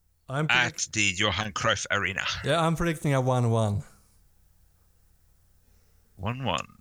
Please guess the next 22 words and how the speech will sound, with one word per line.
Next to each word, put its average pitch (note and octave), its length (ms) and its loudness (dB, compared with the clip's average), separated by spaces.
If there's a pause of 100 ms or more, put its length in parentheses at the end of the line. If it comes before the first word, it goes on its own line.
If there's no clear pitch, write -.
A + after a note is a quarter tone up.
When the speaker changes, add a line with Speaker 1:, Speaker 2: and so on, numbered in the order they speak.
(260)
Speaker 1:
Yeah. B2+ 220 0 (580)
Somehow C#3+ 680 2
Tottenham A2+ 440 0
will G#2+ 120 0
be G#2+ 100 0
able G#2+ 200 -2
to G2+ 140 -4
score, A2+ 360 -2 (100)
even G3 520 2
if B2+ 220 -2 (120)
I D3 240 2
know C#3+ 380 2
the A2+ 140 0
fact G2+ 640 -6 (680)
that G#2+ 240 -2
Tottenham A#2+ 680 0
is G#2+ 220 -2
ridiculously A2 720 0
bad G2+ 420 0
on G2+ 160 0
away G2 280 -2
soil, G2 320 -8